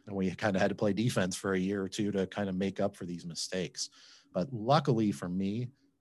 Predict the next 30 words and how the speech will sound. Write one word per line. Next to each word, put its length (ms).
I 140
had 200
made 180
a 60
lot 180
of 60
mistakes 480
earlier 400
in 80
life 300
with 120
personal 400
finances. 640
I'd 160
personally 480
filed 260
bankruptcy 760
in 100
my 60
young, 380
in 100
my 120
early 260
twenties 420
when 120
I 60
went 180
through 140
a 40
divorce. 560